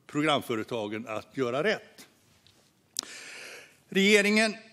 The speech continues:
instämmer i Riksrevisionens övergripande slutsatser att granskningen av public service fungerar bra, även om det som nyss nämnts finns delar av verksamheten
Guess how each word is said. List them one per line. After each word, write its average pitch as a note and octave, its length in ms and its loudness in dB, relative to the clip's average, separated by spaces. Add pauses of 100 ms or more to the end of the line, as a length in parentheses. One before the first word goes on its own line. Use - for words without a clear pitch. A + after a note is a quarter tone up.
(220)
instämmer G#3 880 2 (220)
i D3+ 220 2 (120)
Riksrevisionens B2 1000 -2 (180)
övergripande A#2+ 1040 0
slutsatser B2 840 -2 (360)
att C3 220 -4
granskningen B2+ 800 0
av C3 200 -4
public B2 280 -2
service G2+ 360 -2
fungerar A2 540 -4
bra, F#3+ 760 0 (420)
även D#3 360 2
om D#3+ 120 -2
det D#3+ 120 -2
som E3+ 160 -4
nyss D3+ 220 -4
nämnts D3+ 280 -2
finns C#3+ 340 -2
delar B2+ 600 0
av A#2+ 460 -2
verksamheten A2 1000 -4